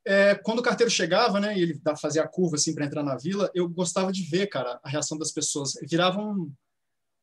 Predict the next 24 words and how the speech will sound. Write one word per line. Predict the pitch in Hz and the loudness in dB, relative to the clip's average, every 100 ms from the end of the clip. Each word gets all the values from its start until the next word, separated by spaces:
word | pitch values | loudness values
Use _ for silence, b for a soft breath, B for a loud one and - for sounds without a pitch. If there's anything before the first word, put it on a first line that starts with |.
| - | -6
um, | 175 | -2
quase | 214 240 | 2 2
um, | 277 294 262 | 2 0 2
um | 262 | 2
acontecimento, | 277 269 277 294 233 220 202 | 2 4 4 4 2 2 0
assim, | 151 - | -2 -4
especialmente | - - 160 185 208 220 214 | -6 -4 0 0 0 -2 -6
em | 214 | -8
final | - 202 | -6 -2
de | 175 160 | 0 0
ano, | 208 233 | 0 0
né? | 196 202 - _ _ _ - B _ | 0 -2 -8 _ _ _ -20 B _
As | 135 | -8
pessoas | - 156 165 156 151 - - - | -4 -2 0 0 0 -4 -12 -10
recebendo | 143 151 151 147 | -2 0 0 -2
as | 151 | -4
correspondências | - 131 - 120 131 185 202 170 - 131 | -6 -6 -6 -8 -4 -2 0 -2 -4 -6
e | 131 | -4
tal, | 156 160 | -4 -2
e | 180 | -2
eu | 175 | -2
ficava | - 196 | -2 -2
observando, | 196 - 226 180 190 220 | -2 -2 -2 0 -2 -2
assim, | 156 - 131 | -2 -4 -6